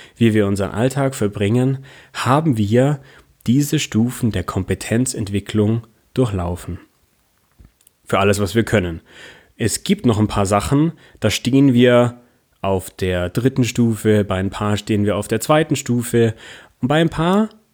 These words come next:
beziehungsweise bei ganz vielen, stehen wir auch auf der vierten Stufe.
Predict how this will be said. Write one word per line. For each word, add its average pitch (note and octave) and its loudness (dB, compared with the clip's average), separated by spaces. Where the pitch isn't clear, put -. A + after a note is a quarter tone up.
beziehungsweise F#2+ 0
bei F2 -8
ganz C3 -2
vielen, G2+ 0
stehen G2+ 0
wir G2 2
auch F2+ -8
auf F2+ -4
der G#2 0
vierten B2 -2
Stufe. - -12